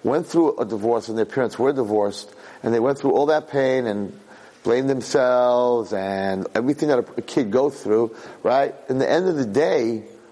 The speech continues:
if you walked into a class of kids, right, they had a, a support group for girls ages six to sixteen or ages six to twenty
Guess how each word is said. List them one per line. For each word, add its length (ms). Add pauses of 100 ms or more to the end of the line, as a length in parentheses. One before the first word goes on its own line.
(520)
if 260
you 120
walked 300
into 160
a 60
class 460
of 160
kids, 680 (520)
right, 280
they 120
had 160
a, 180
a 240 (220)
support 540
group 300 (800)
for 140
girls 720
ages 520
six 320
to 80
sixteen 560
or 40
ages 320
six 180
to 100
twenty 540